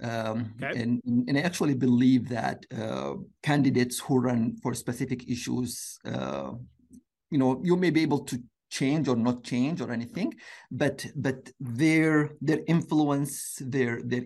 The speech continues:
Speaker 1: impact, uh, is less than candidates who run for, for maybe other reasons. And I mentioned some of the reasons I, I ran for, but actually in my case, I wanna add that there are some other, uh, aspects of, of, of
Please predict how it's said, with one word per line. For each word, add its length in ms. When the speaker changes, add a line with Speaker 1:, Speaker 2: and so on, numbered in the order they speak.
Speaker 1:
impact, 800
uh, 200
is 240
less 240
than 240
candidates 460
who 160
run 180
for, 420
for 300
maybe 260
other 220
reasons. 460
And 120
I 40
mentioned 380
some 140
of 120
the 100
reasons 440
I, 280
I 40
ran 240
for, 340
but 140
actually 420
in 140
my 160
case, 400
I 60
wanna 180
add 240
that 160
there 140
are 80
some 240
other, 320
uh, 240
aspects 460
of, 360
of, 400
of 240